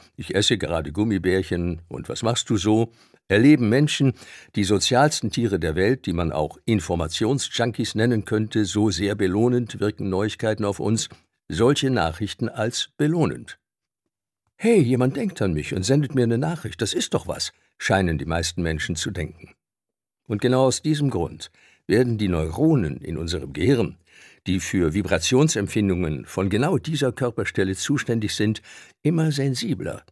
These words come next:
im Hinblick auf genau diese Empfindungen. Daher werden sie zunehmend gelegentlich auch dann feuern,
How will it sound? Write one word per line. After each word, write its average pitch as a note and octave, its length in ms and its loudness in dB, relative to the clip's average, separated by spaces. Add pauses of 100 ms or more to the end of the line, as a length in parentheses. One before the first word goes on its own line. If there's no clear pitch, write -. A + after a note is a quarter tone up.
(120)
im F2+ 120 -2
Hinblick F#2 440 2
auf F#2+ 160 -2
genau G2 300 0
diese A#2+ 380 -4
Empfindungen. - 600 -8 (1000)
Daher B2 380 4
werden A#2+ 200 4
sie G2 140 -2
zunehmend A#2 560 2
gelegentlich C3 720 0
auch E2 200 -6
dann F#2+ 240 0
feuern, C#3+ 440 0